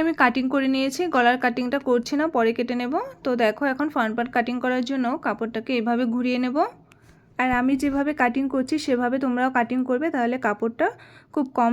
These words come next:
নষ্ট হবে। এরপর দেখো, আমার হাতের দিকে রয়েছে খোলা সাইড, সেই খোলা সাইড থেকে দু ইঞ্চি পরিমাণে এক্সট্রা কাপড় নিয়ে তারপর ড্রয়িংটা আমাদের করতে হবে। তো এটা কিন্তু সব সাইজের জন্য টু ইঞ্চি পরিমাণ এক্সট্রা নিতে হবে, ঠিক আছে? এরপরে দাগের পর থেকে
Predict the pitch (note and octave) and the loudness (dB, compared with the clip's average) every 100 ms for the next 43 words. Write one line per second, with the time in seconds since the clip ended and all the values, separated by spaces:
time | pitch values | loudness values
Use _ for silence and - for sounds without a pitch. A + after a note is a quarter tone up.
0 | B3+ B3+ B3+ - C4+ C4 G#4+ C#5 _ _ | 2 2 0 -2 -2 0 -2 -6 _ _
1 | _ - _ _ - C4 D4 C#4 B3+ - | _ -20 _ _ 2 4 4 2 0 0
2 | D4 C#4+ C4 A#3 B3+ C4 C4 C4+ B3 A#3+ | 0 2 2 0 0 0 0 2 4 2
3 | B3 F#4 C5+ - D4+ B3+ B3+ C#4+ F4 G4 | 0 -4 -4 -2 0 2 2 0 0 -2
4 | C#4+ C4 C#4 B3+ C4 C4+ C4 C#4+ D4 B3 | -4 -2 0 0 0 -4 -2 0 0 0
5 | B3 B3 B3+ C4+ B3+ B3 B3+ C#4 A#3+ A3+ | 0 -2 -4 -2 -2 -2 -2 -2 -2 -4
6 | - B3+ A3+ A3+ B3+ B3+ C#4+ G4+ C#4+ E4 | -6 -2 -2 0 0 2 0 0 -2 0
7 | C#4+ C4 A#3 A3 B3+ A#3+ C#4+ E4 G#3+ G3 | -2 0 0 -2 -2 -2 -4 -2 -2 -2
8 | G#3 F#3+ F#3+ - _ _ _ - - _ | -8 -6 -8 -12 _ _ _ -20 -20 _
9 | - A3+ A3+ A#3 D4 C#4+ D4 D4 C4+ B3 | -2 0 2 0 0 0 -2 -2 0 0
10 | B3+ C4 A3 B3 A#3+ A#3+ C4+ A#4 E4+ C4 | 0 0 0 0 0 0 -2 -2 -2 0
11 | A#3+ C4 C4 A#3 B3 E4 E4 A3 - F4 | 0 -2 0 0 2 0 -2 -6 -4 -2
12 | C#4 G3 G3 G3 G#3 B3+ B3+ B3+ G#4+ - | 0 -2 -6 -6 -8 -6 -6 -6 -10 -12
13 | - - C#4+ C#4 D4 D#4 B3+ G#3 B3 C4+ | -20 -6 0 0 2 2 2 2 0 0
14 | B3+ A#3 A#3 C4 D4+ | 0 0 -2 -4 -2